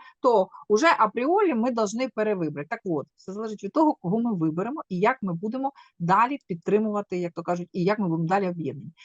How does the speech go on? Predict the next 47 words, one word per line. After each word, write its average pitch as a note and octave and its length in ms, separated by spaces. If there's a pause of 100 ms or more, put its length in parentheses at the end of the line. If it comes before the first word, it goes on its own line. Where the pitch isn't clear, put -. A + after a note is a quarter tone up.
(140)
На F#3 60
сьогоднішній E4+ 440
день F#3+ 220
я G3+ 80
не C4+ 100
бачу G3 400 (260)
такого G#3 380
є F3 100
об'єднання G3+ 720
нашого F#3 400
суспільства, G#3 540
як D#3+ 120
би F#3 140
хотілося. D3+ 600 (180)
От F3 180
я B3+ 80
не D4 100
бачу F3 420
його. - 120 (280)
Може, G#3 200
ти F4 160
бачиш D4 280
там G#3+ 160
в - 60
Києві, D3+ 300
я E3+ 100
ж F3+ 80
не F3 100
знаю. E3 280 (340)
Ну, F3 80
там, C4 200
де G#3 100
я C4 220 (240)
їжу, G#3+ 380
там, G3+ 240
де F#3+ 100
я F#3+ 200
хожу, G#3 200
там, E3+ 240
де E3+ 80
я D#3+ 240
дивлюсь, G3+ 340 (240)
я G#3 120
цього G#3+ 200
всього F3+ 340
не F3+ 100
бачу. D3+ 440